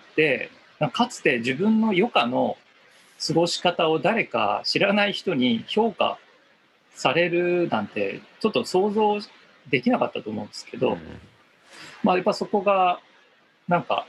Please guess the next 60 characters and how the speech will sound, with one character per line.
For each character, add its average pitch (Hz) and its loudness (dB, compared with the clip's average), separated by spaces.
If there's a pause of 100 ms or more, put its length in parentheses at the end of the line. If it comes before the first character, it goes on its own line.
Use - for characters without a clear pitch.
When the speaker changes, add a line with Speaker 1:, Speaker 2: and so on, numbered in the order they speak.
(240)
Speaker 1:
え 107 0
ー、 - -20 (200)
査 - 0
定 202 0
の 190 -4
対 175 0
象 165 0
に 160 0
な 151 2
る 113 -4
と - -12
い - -10
う - -20
か、 - -20
そ 143 -4
の 151 0
人 127 -2
の、 107 0 (880)
が 120 2
ど 151 0
ん 160 -2
な 110 0 (140)
豊 143 0
か 110 -8
な、 104 -8 (460)
え 107 2
ー、 101 -4
充 127 0
実 127 -8
し - -4
た 117 2
人 - -2
生 - -2
を 92 -2
送 - -8
っ - -20
て 135 2
る 123 -6
か - -4 (200)
っ - -20
て 131 -6
こ 143 -2
と 180 0
の、 214 2 (840)
そ 147 0
の 127 2
査 139 -2
定 147 0
の 139 -2
対 139 2
象 147 -6
に 139 -2
な 131 0
っ - -6
て、 117 -12
そ 151 -4
れ 175 4
自 190 -4
体 104 0
を 143 0